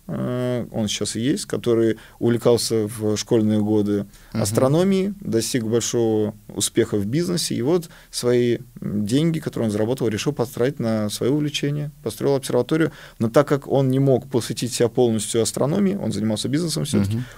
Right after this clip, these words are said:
Speaker 1: он привлек трех-четырех молодых людей, в том числе меня, чтобы мы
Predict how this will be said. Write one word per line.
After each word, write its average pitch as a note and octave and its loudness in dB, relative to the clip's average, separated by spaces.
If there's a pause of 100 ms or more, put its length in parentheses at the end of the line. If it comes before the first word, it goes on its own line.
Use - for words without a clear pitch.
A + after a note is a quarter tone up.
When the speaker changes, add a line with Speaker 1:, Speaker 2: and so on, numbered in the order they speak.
Speaker 1:
он A#2+ 4
привлек A#2 4
трех-четырех A2 0
молодых G#2+ 0
людей, C3+ 2
в F#3 -12
том A2+ -4
числе A2+ -2
меня, C#3 -2
чтобы A#2+ -2
мы A#2 2